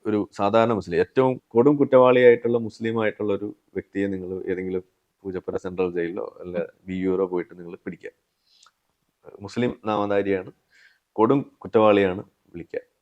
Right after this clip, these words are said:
Speaker 1: എന്നിട്ട് അവന്റെ മുന്നിലേക്ക് നിങ്ങൾ ഒരു അര കിലോ പോ-, ഈ പന്നിയിറച്ചി വെച്ച് കൊടുക്കുക.
Speaker 2: ഉം.
Speaker 1: അവനത് കഴിക്കുമോ?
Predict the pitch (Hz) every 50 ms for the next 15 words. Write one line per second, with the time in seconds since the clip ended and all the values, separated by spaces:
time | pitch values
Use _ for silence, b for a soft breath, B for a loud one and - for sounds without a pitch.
0 | _ _ _ _ _ _ _ _ - 131 147 156 160 156 139 135 131 127 127 117
1 | 110 107 107 107 98 104 101 98 95 95 98 95 92 95 90 90 - - 98 92
2 | 85 - 87 82 - _ _ - 85 82 82 - - _ - 92 92 95 95 92
3 | 92 90 90 82 - - - - - - - - _ _ - 196 190 185 - _
4 | _ _ _ _ _ - 98 104 104 104 - 185 85 80 82 82 - -